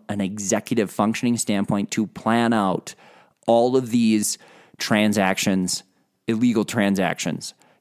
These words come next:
epo, transfusions. Then you have the simple fact that, oh, and then you have the, the mind also having to have some amount left in all that to persevere through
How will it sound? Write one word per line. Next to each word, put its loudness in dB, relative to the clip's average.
epo, 0
transfusions. -2
Then 2
you 4
have 2
the 0
simple 0
fact 0
that, -2
oh, 2
and 0
then 2
you 4
have 2
the, 2
the 2
mind 4
also 4
having 2
to 2
have 2
some 2
amount 4
left 0
in 4
all 4
that 0
to 2
persevere 2
through 0